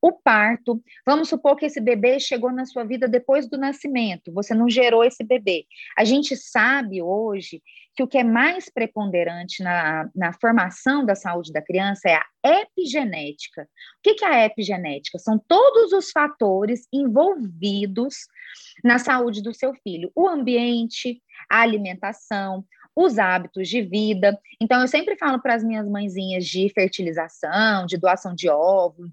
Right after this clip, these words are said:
a, é, de crianças adotivas, não sofra com a carga genética. A vida do seu filho começa aqui agora, quando ele entrou, quando ele veio pro seu colo. Porque o que você estabelecer pra ele aqui hoje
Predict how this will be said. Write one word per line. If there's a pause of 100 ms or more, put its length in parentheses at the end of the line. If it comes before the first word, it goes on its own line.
(120)
a,
é,
de
crianças
adotivas,
não
sofra
com
a
carga
genética. (440)
A
vida
do
seu
filho
começa
aqui
agora,
quando
ele
entrou,
quando
ele
veio
pro
seu (100)
colo. (400)
Porque
o
que
você
estabelecer
pra
ele
aqui
hoje